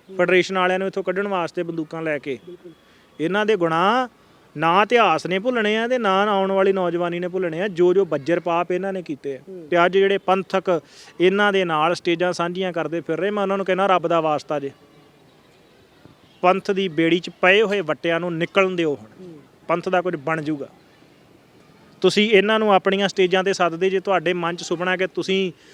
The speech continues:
Speaker 1: ਸੱਤਾ ਦੀ ਕੁਰਸੀ 'ਤੇ ਬਹਿ ਜਾਓਗੇ, ਪਰ ਇਹ ਨਸੂਰ ਨੇ ਜਿਨ੍ਹਾਂ ਨੇ ਕੌਮ ਨੂੰ ਦਰਦ ਦਿੱਤਾ ਤੇ ਦਿੰਦੇ ਰਹਿਣਾ।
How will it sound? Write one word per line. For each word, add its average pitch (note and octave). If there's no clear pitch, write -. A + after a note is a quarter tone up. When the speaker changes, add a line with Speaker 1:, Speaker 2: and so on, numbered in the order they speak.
Speaker 1:
ਸੱਤਾ F#3+
ਦੀ F#3+
ਕੁਰਸੀ G3
'ਤੇ G3+
ਬਹਿ E3+
ਜਾਓਗੇ, F3+
ਪਰ F#3
ਇਹ G#3+
ਨਸੂਰ G3+
ਨੇ D3+
ਜਿਨ੍ਹਾਂ F3+
ਨੇ F3+
ਕੌਮ D#3+
ਨੂੰ D#3+
ਦਰਦ D#3
ਦਿੱਤਾ D3+
ਤੇ E3+
ਦਿੰਦੇ C#3
ਰਹਿਣਾ। A#2+